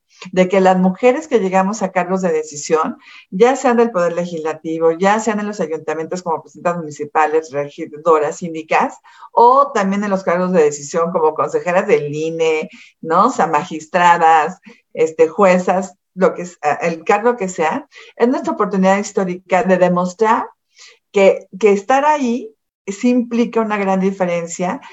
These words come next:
y que, y que las mujeres tenemos derecho a estar ahí y que, y que es bueno que estemos ahí. Entonces, creo que ahí también falta un poquito como de conciencia de las mujeres que llegan ahí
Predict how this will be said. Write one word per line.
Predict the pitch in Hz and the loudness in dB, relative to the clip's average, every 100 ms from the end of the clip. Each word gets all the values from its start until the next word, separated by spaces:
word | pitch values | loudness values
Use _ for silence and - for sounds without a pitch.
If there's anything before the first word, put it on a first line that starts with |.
| - | -10
y | - 185 | -4 0
que, | 185 - | 2 2
y | 190 | 0
que | 190 185 | 2 4
las | 175 | 4
mujeres | 180 180 285 370 196 | 2 -2 -2 -2 -4
tenemos | - 165 170 175 | -4 -4 -2 0
derecho | - 160 170 | 2 0 -2
a | |
estar | 180 170 165 | -8 -4 0
ahí | 170 170 185 - | 2 2 0 -2
y | 175 | -2
que, | 170 160 | 0 0
y | 180 180 | 0 2
que | 208 | 4
es | 214 | 4
bueno | 185 208 - 202 | 0 -2 -4 -8
que | 156 | -10
estemos | - 165 160 156 | -8 -6 -6 -6
ahí. | 147 147 | -6 -4
Entonces, | 147 139 185 190 226 220 - - _ _ _ _ 185 180 | -4 0 0 4 2 0 -12 -20 _ _ _ _ -8 2
creo | 226 220 | 4 4
que | 240 | 4
ahí | 220 220 | 4 4
también | 226 220 | 0 0
falta | 220 214 190 208 202 190 _ _ _ _ _ - | -2 -4 0 0 0 -6 _ _ _ _ _ -6
un | 208 | -2
poquito | 196 220 202 220 | 2 2 2 -4
como | 214 185 | -2 -2
de | 165 147 | -2 -4
conciencia | 151 156 180 175 190 | -6 -8 -6 0 0
de | |
las | 180 151 | 2 -2
mujeres | 143 180 175 185 | -6 -2 -2 0
que | 160 | -2
llegan | 156 170 170 | 0 0 -2
ahí | 160 160 214 | -2 -4 -6